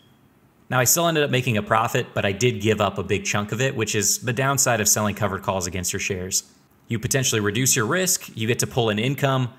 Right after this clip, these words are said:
but you cap out your max profit and you don't get to take those ride-alongs when the stock price jumps up fifty percent. Now, the next portion of this portfolio is composed entirely of short options.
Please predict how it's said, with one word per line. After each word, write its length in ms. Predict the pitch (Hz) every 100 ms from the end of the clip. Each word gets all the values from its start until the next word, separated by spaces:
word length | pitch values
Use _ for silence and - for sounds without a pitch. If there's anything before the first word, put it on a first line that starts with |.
| - _ -
but 160 | 180
you 100 | 156
cap 300 | 131 147 131
out 140 | 123 117
your 100 | 104
max 260 | 107 107
profit 400 | - 104 104 104
and 100 | 98
you 100 | 101
don't 200 | 104 120
get 140 | - 104
to 80 |
take 220 | - 110 104
those 360 | 101 92 -
ride-alongs 840 | 101 98 110 110 98 92 95 95 98
when 120 | 95
the 60 | 90
stock 300 | - 98 -
price 260 | 101 87
jumps 400 | - - 98 95
up 240 | 107 - -
fifty 220 | 101 107
percent. 420 | 98 - 95 87 - _ -
Now, 140 | 127 123
the 100 | 110
next 240 | 135 151
portion 300 | - 165 160
of 60 | 147
this 140 | 147
portfolio 520 | - 139 - 135 131
is 100 | 120
composed 440 | - 107 113 107 104
entirely 680 | 98 - - 143 143 135
of 80 | 110
short 280 | - 120 117
options. 600 | 107 123 147 147 170 -